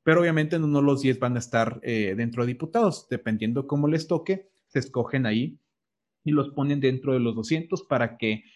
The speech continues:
este caso, eh, la política mexicana dice que cada partido debe tener algún tipo de representación en la Cámara de Diputados.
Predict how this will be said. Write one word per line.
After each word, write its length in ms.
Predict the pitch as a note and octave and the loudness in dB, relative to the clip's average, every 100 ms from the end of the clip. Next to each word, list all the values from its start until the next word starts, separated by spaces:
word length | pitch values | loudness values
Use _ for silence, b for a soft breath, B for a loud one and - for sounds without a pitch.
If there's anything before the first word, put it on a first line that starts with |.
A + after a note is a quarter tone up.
| b b | b b
este 320 | C3 - - | -4 -2 -2
caso, 420 | D#3+ C3+ D#3 E3+ - | 0 0 -2 -4 -2
eh, 460 | B2 A#2 G#2+ F#2 | -2 0 -2 -2
la 240 | G#2 A#2 A#2 | -2 -2 0
política 420 | A#2+ A#2+ C#3+ D#3+ | -2 -2 -4 -2
mexicana 480 | D#3+ - - D#3+ D#3 | -2 -2 0 2 2
dice 300 | B2 - D3 | 0 -4 -6
que 120 | B2+ | -4
cada 320 | - C#3+ F3+ | 2 2 2
partido 420 | D3 C3 C3+ D#3 | -2 0 2 4
debe 180 | C3+ D3 | 2 0
tener 260 | D3 B2 C3+ | 0 -2 -2
algún 220 | C3+ C3+ | -2 -2
tipo 280 | C3 C3+ B2+ | -4 -2 0
de 80 | B2+ | 0
representación 800 | E3 F3+ G#3+ G3 G3 G3 D3 D3 | -2 -4 -4 -4 -4 -6 -4 -2
en 60 | |
la 140 | C3+ C#3 | -4 -4
Cámara 260 | A#2+ A#2 | -4 -2
de 80 | A2+ | -4
Diputados. 640 | A2 - - - - - | -6 -8 -12 -12 -16 -20